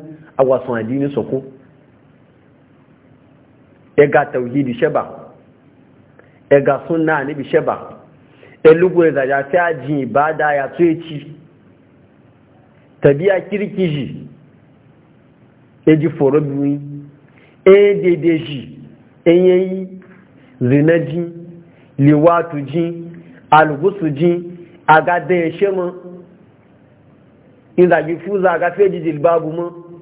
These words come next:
Bata ne juji kiyo, you can. Wale ga be ke ge lutun kirkin na jina. E za ji ge de usu mai fe ba kun jibe litafi wanta jibe sunna ya nabi sallallahu alaihi wasallam. Wale ge ge ji na ji mulki ya fe lo.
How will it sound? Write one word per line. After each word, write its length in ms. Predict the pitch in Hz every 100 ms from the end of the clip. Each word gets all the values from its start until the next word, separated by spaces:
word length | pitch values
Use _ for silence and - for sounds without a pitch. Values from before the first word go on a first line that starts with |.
| - - - _ _ -
Bata 320 | 160 185 196
ne 140 | 175 160
juji 280 | 165 185 180
kiyo, 260 | 196 170 123 -
you 160 | 156 196
can. 260 | 180 175 - - - - - _ _ _ - _ - _ -
Wale 460 | 120 123 123 143 170
ga 220 | 147 160
be 140 | 143 131
ke 220 | 151 143
ge 160 | 160 165
lutun 320 | 156 156 147 143
kirkin 420 | 160 156 156 143
na 80 | 143
jina. 340 | 135 135 139 135 - - -
E 140 | 160 156
za 160 | 135
ji 100 | 131
ge 280 | 151 185 156
de 80 | 170
usu 340 | 139 135 180
mai 160 | 175 139 -
fe 120 | 180
ba 200 | 156 160
kun 140 | 185
jibe 140 | 156 147
litafi 420 | 160 185 170 170
wanta 180 | 170 180
jibe 200 | 143 139 139
sunna 160 | 170
ya 100 | 156 139
nabi 140 | 139 127
sallallahu 260 | 139 -
alaihi 220 | 156 131
wasallam. 320 | 123 123 123 -
Wale 340 | 123 123 147
ge 180 | 156 156 135
ge 180 | 170 160
ji 100 | 147
na 120 | 143
ji 100 | 131
mulki 400 | 139 170 160 151
ya 140 | 139 117
fe 100 | 156
lo. 180 | 147